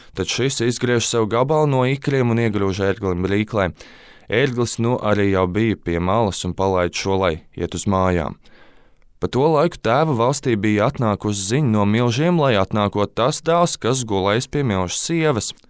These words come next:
Ja nenākšot, tad milži iešot un izpostīšot to valsti.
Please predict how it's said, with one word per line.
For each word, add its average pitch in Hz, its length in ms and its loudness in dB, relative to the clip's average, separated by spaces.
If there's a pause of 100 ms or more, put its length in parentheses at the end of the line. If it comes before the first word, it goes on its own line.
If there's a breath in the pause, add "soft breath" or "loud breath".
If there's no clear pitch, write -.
(340 soft breath)
Ja 104 100 2
nenākšot, 123 640 2
tad 110 140 0
milži 147 420 2
iešot 143 460 0
un 143 160 0
izpostīšot 113 840 -2
to 90 160 -2
valsti. 101 400 -2